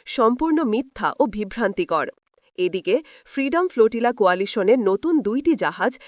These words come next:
গাজার উদ্দেশ্যে রওনা দিয়েছে। এ নিয়ে মোট এগারোটি জাহাজ আন্তর্জাতিক জলসীমা অতিক্রম করে মানবাধিকার পৌঁছে দেওয়ার চেষ্টা করছে। অভিযানটি ইসরায়েলের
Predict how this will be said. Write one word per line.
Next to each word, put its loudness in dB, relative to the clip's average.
গাজার 0
উদ্দেশ্যে -2
রওনা 2
দিয়েছে। -2
এ 2
নিয়ে 0
মোট 4
এগারোটি 0
জাহাজ 0
আন্তর্জাতিক -2
জলসীমা -2
অতিক্রম -2
করে 0
মানবাধিকার 0
পৌঁছে 0
দেওয়ার -2
চেষ্টা -6
করছে। -2
অভিযানটি 0
ইসরায়েলের -2